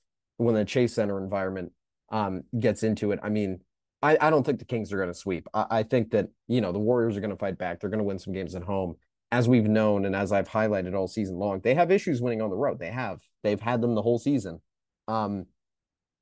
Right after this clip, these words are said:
they have, I think they put it up yesterday, that they have the fourth worst record of a defending champion on the road of all time. And one of those is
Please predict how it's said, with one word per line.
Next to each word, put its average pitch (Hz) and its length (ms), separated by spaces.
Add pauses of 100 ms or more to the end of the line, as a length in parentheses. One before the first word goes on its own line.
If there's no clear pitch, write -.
(120)
they 120 220
have, 120 340
I 113 180
think 135 220
they 117 120
put 117 180
it 107 80
up - 140
yesterday, 117 340
that 90 160
they 117 60
have 101 140
the 107 80
fourth 127 280
worst 120 300
record 107 360 (440)
of 117 100
a 120 40
defending 117 360
champion 110 400
on 107 160
the 98 80
road 101 380
of 90 100
all 101 160
time. 98 440 (280)
And 117 160
one 127 140
of 120 80
those 101 220
is 95 220